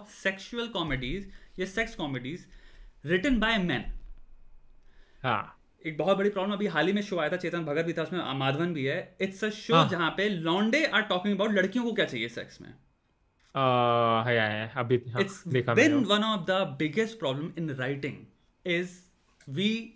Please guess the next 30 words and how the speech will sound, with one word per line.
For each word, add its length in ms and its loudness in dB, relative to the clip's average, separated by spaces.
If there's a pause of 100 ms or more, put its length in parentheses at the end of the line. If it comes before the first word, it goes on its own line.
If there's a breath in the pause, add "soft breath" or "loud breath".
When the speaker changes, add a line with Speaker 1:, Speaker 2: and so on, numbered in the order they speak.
(180)
Speaker 1:
write 480 -2
things, 340 0 (560)
men 340 6
are 120 2
writing 480 0
women। 220 2 (960)
So 220 8
Speaker 2:
Hmm। 140 6
Speaker 1:
men 200 6
write 340 2
women 320 0
और 120 0
how 200 2 (100)
they 140 4 (160)
fucking 320 -2
fantasize 540 2
और 180 -2
picture 360 0
women। 160 -6 (340 soft breath)
So 80 4
हम 80 4
स्ट्रॉन्ग 460 6
वुमन 160 8
लिखेंगे, 460 2 (760 loud breath)
हम 80 6
सेक्सी 360 6
वुमन 160 6
लिखेंगे, 260 4
तो 80 -2
वो, 320 -2